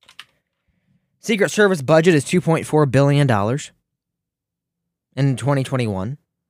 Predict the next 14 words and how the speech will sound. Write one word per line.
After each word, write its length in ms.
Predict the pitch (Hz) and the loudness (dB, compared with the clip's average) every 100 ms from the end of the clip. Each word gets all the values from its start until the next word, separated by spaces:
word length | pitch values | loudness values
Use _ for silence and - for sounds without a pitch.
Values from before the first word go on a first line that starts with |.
| _ _ _ _ _ _ _ _ _ _ | _ _ _ _ _ _ _ _ _ _
which 180 | - 120 | -14 -8
is 80 | 117 | -8
twenty-two 480 | - 156 147 143 139 | -4 -4 -2 -2 -2
point 260 | 135 123 | -2 -4
two 120 | 123 131 | -4 -2
million 500 | 123 127 127 123 - - | -2 0 0 -2 -6 -8
more 240 | 120 123 | -4 -4
than 80 | 123 | -4
the 80 | 117 | -4
year 160 | 113 120 | -4 -6
before. 360 | 120 101 120 _ _ _ _ _ _ _ _ - | -8 -10 -10 _ _ _ _ _ _ _ _ -6
Why 140 | 180 | -4
don't 120 | 220 | -2
we 220 | 220 160 | -4 -6